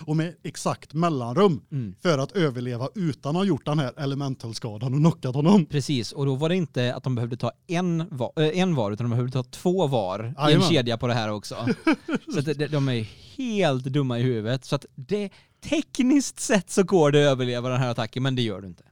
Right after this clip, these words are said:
Speaker 1: Nej, men vi, vi pratar ju om samma gäng så, som gick in och tog, eh,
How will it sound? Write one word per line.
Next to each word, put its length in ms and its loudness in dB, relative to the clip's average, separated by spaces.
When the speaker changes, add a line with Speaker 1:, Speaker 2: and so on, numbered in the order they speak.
Speaker 1:
Nej, 180 0
men 220 6
vi, 120 4
vi 200 2
pratar 360 4
ju 60 4
om 140 2
samma 400 -2
gäng 420 2
så, 280 -2
som 180 0
gick 180 2
in 180 2
och 100 -4
tog, 400 0
eh, 40 -2